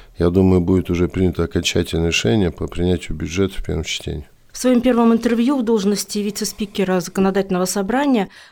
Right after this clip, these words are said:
Speaker 2: вы заявили, что основной упор в работе будете делать на помощь участникам специальной военной операции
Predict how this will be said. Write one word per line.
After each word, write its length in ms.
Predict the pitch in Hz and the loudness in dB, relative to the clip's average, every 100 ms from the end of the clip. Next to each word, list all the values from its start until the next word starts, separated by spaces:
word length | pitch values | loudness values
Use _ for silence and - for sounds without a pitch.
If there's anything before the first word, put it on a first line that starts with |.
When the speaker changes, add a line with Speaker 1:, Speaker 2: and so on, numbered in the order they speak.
| - | 0
Speaker 2:
вы 160 | 240 | 2
заявили, 400 | 247 247 240 262 | 4 4 4 4
что 420 | 233 - 247 226 | 4 2 4 4
основной 500 | - - 226 240 233 | 2 2 4 6 4
упор 260 | 214 262 262 | 4 2 2
в 40 | |
работе 480 | 214 196 190 262 240 | 4 4 2 0 0
будете 380 | 185 220 214 190 | -2 0 -2 -2
делать 340 | 180 226 226 | 2 4 4
на 120 | 196 190 | 4 4
помощь 340 | 214 226 202 | 4 4 2
участникам 680 | 190 208 202 196 185 185 180 | 2 2 2 0 0 0 -2
специальной 460 | - - 196 190 | -4 -2 2 2
военной 400 | 180 180 180 170 | 2 2 0 -2
операции 680 | 165 185 233 262 - 185 165 | -2 -2 -2 -2 -4 -4 -4